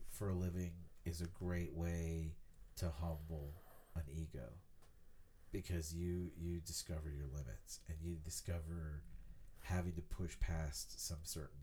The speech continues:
things, pains, discomforts, tired, and, and having to own up to being responsible to a totally different person, where if you really, this is their home, you fuck it up, it's a big deal. So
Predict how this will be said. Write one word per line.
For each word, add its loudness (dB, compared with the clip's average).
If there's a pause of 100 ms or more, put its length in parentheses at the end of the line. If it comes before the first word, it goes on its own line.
things, -4
pains, 2
discomforts, -4
tired, 0 (720)
and, 2 (140)
and 0
having 4
to 0 (160)
own 2
up 0
to -4
being 2
responsible 0
to 2
a 2 (120)
totally 2
different 0
person, 2 (760)
where 8
if 0
you 2
really, 4 (100)
this 0
is 0
their 4
home, 2 (400)
you -4
fuck -2
it 0
up, -2 (380)
it's -6
a -2
big -2
deal. -2 (340)
So 8